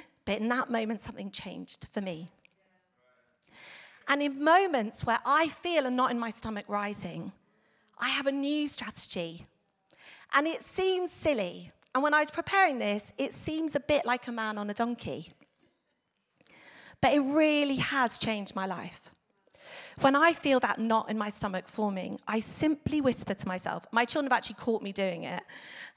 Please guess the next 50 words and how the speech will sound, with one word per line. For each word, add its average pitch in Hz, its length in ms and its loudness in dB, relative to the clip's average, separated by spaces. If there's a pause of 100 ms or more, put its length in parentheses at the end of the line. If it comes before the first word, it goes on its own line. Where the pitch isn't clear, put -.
(120)
um, 208 380 2 (200)
"I 277 560 2 (100)
am 196 120 -2
a 185 40 -2
daughter 208 720 -2
of 180 120 -10
the - 80 -12
King." 180 320 -10 (1400)
And 185 140 -2
I 180 40 -2
breathe. 208 460 -6 (1400)
I've 214 140 -2
done 208 180 -2
it 202 180 -4 (340)
in 196 120 -6
supermarkets. 190 800 -6
I - 40 -8
mean, 233 180 -2
Asda 190 600 -2
is 220 140 -10
the - 80 -10
place, 226 300 -8
isn't 240 160 -10
it? - 40 -4
I've 214 80 -4
done 220 120 0
it - 40 -8
in 208 60 -6
supermarkets. 285 560 0 (380)
I've 202 100 -6
done 214 140 0
it 208 60 -6
making 196 260 -6
dinner. 277 380 2 (200)
I've 196 80 -12
done 190 160 -8
it 202 80 -12
in 190 80 -10
bed. 262 280 0 (260)
I've 190 80 -14
done 196 140 -12
it - 20 -12
in 196 60 -14
the 202 60 -10
shower. 277 320 0
I've 269 160 2
done 202 160 -6
it 190 80 -10
reading 202 260 -6
stories 285 440 -4